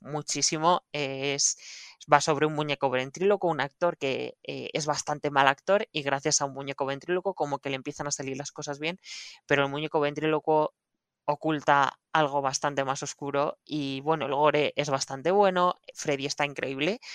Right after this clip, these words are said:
el, el muñeco ventríloco es muy gracioso, muy irreverente, muy en la línea del Chucky que, que he comentado, eh, cuando he hablado de que había visto últimamente. Y luego vi, eh,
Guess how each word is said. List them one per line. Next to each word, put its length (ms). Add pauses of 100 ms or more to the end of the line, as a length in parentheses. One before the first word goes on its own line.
(280)
el, 360
el 140
muñeco 320
ventríloco 400
es 100
muy 120
gracioso, 520
muy 520 (120)
irreverente, 640 (640)
muy 160
en 80
la 80
línea 300
del 180
Chucky 500
que, 340
que 120
he 40
comentado, 640 (540)
eh, 580
cuando 360
he 60
hablado 300
de 160
que 80
había 460
visto 260
últimamente. 640 (580)
Y 200
luego 260
vi, 420
eh, 760